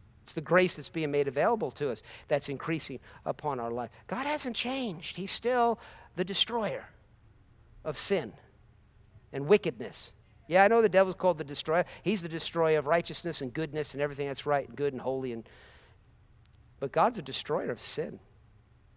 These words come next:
He came to destroy the works of the devil. And sin is a part of that. And if you want to cling to the sin,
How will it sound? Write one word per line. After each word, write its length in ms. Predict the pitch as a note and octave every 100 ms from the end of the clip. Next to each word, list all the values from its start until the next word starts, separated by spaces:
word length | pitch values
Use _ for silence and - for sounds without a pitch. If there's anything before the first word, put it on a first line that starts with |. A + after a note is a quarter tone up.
| _ - _
He 140 | - D#3
came 240 | - G3
to 60 | D#3+
destroy 500 | C#3 - - E3 G#3
the 100 | D3
works 240 | D3+ -
of 60 | B2
the 80 | A2+
devil. 340 | D3+ G#3+ - - - - - _ _ _ _ _ _ -
And 100 | A#2
sin 240 | - G#3+
is 120 | G#3+ B2
a 60 |
part 220 | - E3+
of 80 | D3+
that. 120 | A2+ - - -
And 80 | -
if 100 | B2+
you 80 | E3
want 100 | F3
to 60 | D3
cling 260 | F3 E3+
to 40 | C#3+
the 100 | B2
sin, 440 | - C4+ F#3+ D#3+